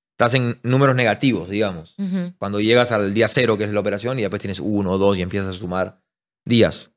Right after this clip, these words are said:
Speaker 1: Yo lo que buscaba y lo que siempre aconsejo ahora, o sea, un chico que se lesionó, lo que sea, le digo, "Opérate", porque el día uno ya tú empiezas a trabajar en tu regreso, ¿no?
Speaker 2: Ujú.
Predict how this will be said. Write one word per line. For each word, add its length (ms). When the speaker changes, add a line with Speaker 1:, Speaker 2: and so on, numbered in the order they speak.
Speaker 1:
Yo 160
lo 100
que 60
buscaba 380
y 20
lo 100
que 100
siempre 320
aconsejo 400
ahora, 160
o 120
sea, 120
un 120
chico 280
que 80
se 160
lesionó, 480
lo 100
que 80
sea, 380
le 100
digo, 160
"Opérate", 600
porque 280
el 80
día 220
uno 300
ya 200
tú 120
empiezas 400
a 100
trabajar 400
en 100
tu 140
regreso, 520
¿no? 140
Speaker 2:
Ujú. 380